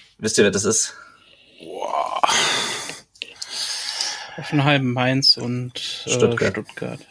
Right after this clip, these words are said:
Speaker 2: Also bei Mainz, Jürgen Kramny wäre mir sofort eingefallen.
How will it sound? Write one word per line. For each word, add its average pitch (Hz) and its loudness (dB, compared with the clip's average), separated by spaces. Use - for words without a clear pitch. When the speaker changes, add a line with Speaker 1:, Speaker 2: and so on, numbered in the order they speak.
Speaker 2:
Also - 2
bei 101 -16
Mainz, 107 0
Jürgen 117 -6
Kramny 147 -4
wäre 120 -8
mir 123 -4
sofort - 0
eingefallen. 127 -6